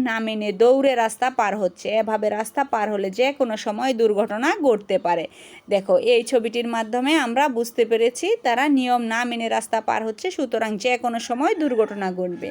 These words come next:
আবার দেখো এই ছবিটির মধ্যে নিয়ম মেনে তারা জেব্রা ক্রসিং দিয়ে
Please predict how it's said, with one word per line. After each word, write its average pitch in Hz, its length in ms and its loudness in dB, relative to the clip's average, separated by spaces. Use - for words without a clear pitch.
আবার 214 360 2
দেখো 196 220 0
এই 240 200 2
ছবিটির 240 380 0
মধ্যে 240 380 -2
নিয়ম 285 360 6
মেনে 254 300 0
তারা 254 240 2
জেব্রা 226 380 2
ক্রসিং 226 360 -4
দিয়ে 302 180 0